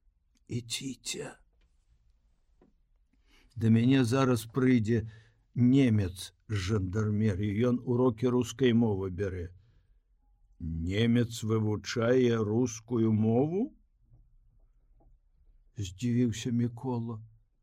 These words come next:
Настаўніца загадкава ўсміхнулася.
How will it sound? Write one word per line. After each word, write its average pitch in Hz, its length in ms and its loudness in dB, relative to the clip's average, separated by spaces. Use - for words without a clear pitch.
Настаўніца 123 1120 -2
загадкава 104 800 -6
ўсміхнулася. 104 1120 -8